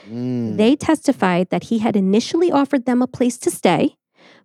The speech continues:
Speaker 2: broached the subject of seeking employment as escorts,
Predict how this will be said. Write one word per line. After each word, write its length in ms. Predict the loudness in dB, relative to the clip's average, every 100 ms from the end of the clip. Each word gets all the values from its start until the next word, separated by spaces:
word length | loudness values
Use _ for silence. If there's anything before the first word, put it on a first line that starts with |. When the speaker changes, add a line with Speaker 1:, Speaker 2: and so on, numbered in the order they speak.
| -8
Speaker 2:
broached 480 | -4 0 0 0 -2
the 80 | -2
subject 480 | 0 0 0 -2 -4
of 80 |
seeking 360 | -4 -4 0 -2
employment 500 | -2 0 2 2 0
as 120 | 0
escorts, 640 | 0 0 0 0 -2 -8